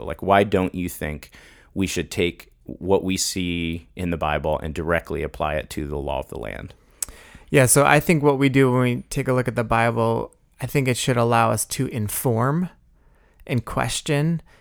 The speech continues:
Speaker 2: and maybe provoke some thoughts into the laws of the land. But when you talk about, "Why don't I want a theocracy and, like, Christians to dictate the laws of the land?" it, it's because you're talking about power,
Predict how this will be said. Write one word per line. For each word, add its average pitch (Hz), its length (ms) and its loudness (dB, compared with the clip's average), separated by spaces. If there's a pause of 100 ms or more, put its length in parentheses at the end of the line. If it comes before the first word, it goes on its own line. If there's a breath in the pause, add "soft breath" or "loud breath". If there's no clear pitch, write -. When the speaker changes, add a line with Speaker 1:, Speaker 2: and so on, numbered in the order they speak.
(160 soft breath)
Speaker 2:
and 117 260 0
maybe 123 280 0
provoke 117 680 -2 (120)
some 135 260 -2
thoughts 131 360 0
into 131 260 -4
the 131 120 2
laws 127 320 0
of 139 120 -2
the 143 100 2
land. 143 400 -2 (320 loud breath)
But 135 120 -2
when 131 140 4
you 131 60 2
talk 127 260 -2
about, 120 240 2
"Why 117 140 4
don't 127 180 2
I 120 100 2
want 120 220 2
a 113 60 2
theocracy 120 840 0
and, 110 120 0
like, 107 260 -4
Christians 123 380 -2
to 117 80 -6
dictate 127 760 -4
the 143 120 2
laws 127 260 2
of 117 160 4
the 165 60 6
land?" 147 400 2
it, 156 200 0
it's - 200 -10
because 147 720 0 (1080 loud breath)
you're 151 140 6
talking 156 420 2
about 127 460 0
power, 135 560 0